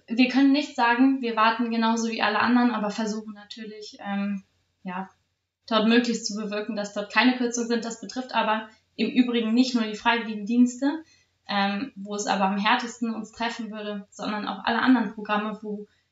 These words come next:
ähm, Personal auch gefördert wird in den Strukturen, die ja dann die Vereine beraten und auch vor Ort, ähm,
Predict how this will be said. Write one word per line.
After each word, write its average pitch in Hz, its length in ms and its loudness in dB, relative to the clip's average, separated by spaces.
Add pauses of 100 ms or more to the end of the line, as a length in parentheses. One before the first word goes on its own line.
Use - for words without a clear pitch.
(240)
ähm, 196 240 0
Personal 214 560 -2
auch - 160 -4
gefördert 196 480 0
wird 208 140 -6
in 214 120 -4
den 202 120 -2
Strukturen, 240 500 2
die 226 100 -2
ja 208 140 0
dann 247 500 2 (320)
die 214 120 -8
Vereine 233 400 4
beraten 220 540 2
und 208 240 -4
auch 208 280 -2 (220)
vor 220 320 -2
Ort, 220 360 2
ähm, 202 360 -2